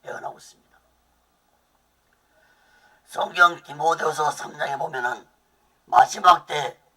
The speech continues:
어떤 세상이 될 것인지에 대해서 스무 가지로 예언의 말씀을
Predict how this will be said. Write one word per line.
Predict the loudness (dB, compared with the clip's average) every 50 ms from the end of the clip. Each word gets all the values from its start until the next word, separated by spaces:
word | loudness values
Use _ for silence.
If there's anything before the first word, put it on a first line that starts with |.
| _ _ _ _ _ _ _ _ _
어떤 | -4 -4 -4 -4 _ -4 -4 -4 -4
세상이 | -6 -8 -8 -8 -8 -8 -8 -8 -12
될 | -14 -14 -14
것인지에 | -12 -12 -12 -12 -12 -14 -18 -20 -20 -20
대해서 | -18 -16 -18 -16 -16 -18 -18 -18 -20 -20 _ _ _ _ _ _ _ _ _ _ _ _
스무 | _ -20 -20 -18 -18 -16 -2
가지로 | 2 4 4 4 2 0 -4 -6 -6 -8 -14 _ _ _ _ _ _ _ _ _ _ _ _ -10
예언의 | -6 -4 -2 -2 -2 0
말씀을 | 2 2 2 0 -2 -6 -12 -12 -12 -12 -12 -16